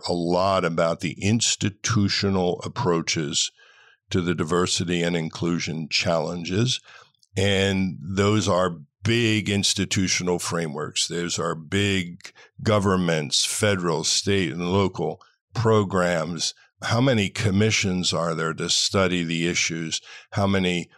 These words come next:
books have been written? I'll give you a, a, a funny, uh, tip. I Googled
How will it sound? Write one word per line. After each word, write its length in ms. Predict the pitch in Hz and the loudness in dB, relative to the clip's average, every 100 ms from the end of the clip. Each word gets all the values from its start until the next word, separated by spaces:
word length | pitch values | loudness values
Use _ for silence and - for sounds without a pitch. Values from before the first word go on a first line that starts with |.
| - | -4
books 420 | 95 101 101 - | 0 2 2 -2
have 140 | 90 | -2
been 300 | 82 90 87 | -2 0 0
written? 440 | 92 87 80 90 - - | 0 0 -2 -8 -10 -8
I'll 140 | - 110 | -2 0
give 220 | 123 110 | 0 2
you 220 | 107 98 - | 2 0 0
a, 60 | 98 | -4
a, 60 | - | -2
a 80 | 101 | -4
funny, 540 | - 104 104 98 92 - | -2 0 2 2 0 -4
uh, 140 | 85 90 | -6 -2
tip. 340 | - 123 - - - - - | 0 0 -2 -20 -20 -20 -4
I 160 | 101 98 | 0 0
Googled 840 | 87 104 127 127 107 101 92 101 | 0 2 4 4 4 4 2 -2